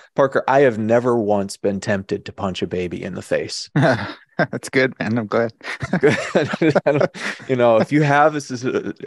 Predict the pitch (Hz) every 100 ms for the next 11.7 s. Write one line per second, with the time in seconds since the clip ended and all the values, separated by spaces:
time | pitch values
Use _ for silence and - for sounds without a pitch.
0 | - 95 - 113 - 127 85 - 127 -
1 | 123 120 - - 120 123 113 156 139 113
2 | 117 - 135 113 113 107 135 135 135 131
3 | 127 - _ _ - 135 139 135 156 147
4 | - 113 117 113 98 92 - _ _ _
5 | _ _ _ - 98 98 92 - 85 101
6 | 95 98 - - 85 - 101 _ _ _
7 | - 107 95 107 113 117 101 107 87 113
8 | 98 107 120 127 117 95 - 101 95 92
9 | 101 95 92 90 - _ 92 90 117 147
10 | - - - 87 - - 92 95 98 90
11 | 87 85 92 92 92 101